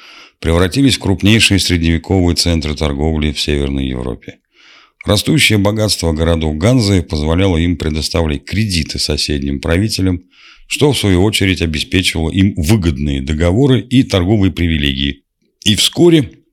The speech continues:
они развили собственную сеть морской торговли, протянувшуюся на восток до Новгорода и Пскова на Руси, на север до Норвегии, на запад до Англии, Нидерландов и Фландрии, а на юг аж до Венеции.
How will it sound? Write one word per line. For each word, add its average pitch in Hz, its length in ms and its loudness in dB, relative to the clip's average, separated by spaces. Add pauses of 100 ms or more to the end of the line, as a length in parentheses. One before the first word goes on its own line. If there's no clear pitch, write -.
они 73 240 -2
развили 73 440 -2
собственную 71 600 -4
сеть 80 240 -4
морской 80 320 -4
торговли, 110 420 0
протянувшуюся 85 840 -2
на 82 120 0
восток 82 460 -2
до 78 220 -2
Новгорода 101 580 2
и 82 140 -4
Пскова - 500 -4
на 67 140 -6
Руси, 73 500 -6 (580)
на 90 140 2
север 60 400 -2
до 67 140 -2
Норвегии, 101 500 2
на 80 180 0
запад 71 380 -4
до 73 220 -2
Англии, 107 400 2
Нидерландов 78 720 -2
и - 80 -4
Фландрии, 104 640 0
а 117 120 0
на 107 140 2
юг 95 320 0
аж 82 200 -2
до 69 120 -6
Венеции. 60 760 -8